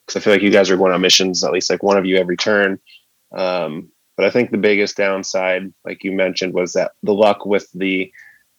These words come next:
um, with that deck. And for whatever reason, I think there was one, or I think you're right, there were two zeros and I think, like, one four, and the zeros just came up so many times,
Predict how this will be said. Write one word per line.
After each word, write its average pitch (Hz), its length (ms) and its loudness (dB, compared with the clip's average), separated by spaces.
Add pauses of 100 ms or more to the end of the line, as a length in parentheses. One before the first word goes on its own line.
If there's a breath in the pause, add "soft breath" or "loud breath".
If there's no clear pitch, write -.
um, 87 500 -8
with 117 200 0
that 95 240 2
deck. 98 320 4 (160)
And 92 420 -10 (240)
for 101 180 4
whatever 107 280 6
reason, 104 280 -2
I 95 40 -10
think 113 160 -10
there 113 140 -4
was 92 240 -8
one, 107 480 0 (680)
or - 80 0
I 113 60 2
think 127 160 -2
you're 127 120 4
right, 107 160 2
there 101 100 -2
were 98 40 -4
two 135 180 -2
zeros 120 340 2
and 113 80 -4
I - 20 -8
think, 113 160 -10
like, 101 160 -4
one 107 200 -2
four, 95 400 -2
and 98 160 -8
the 98 140 -4
zeros 113 260 2
just 101 180 -6
came 104 120 -2
up 98 140 -4
so - 120 0
many 123 200 4
times, 101 500 0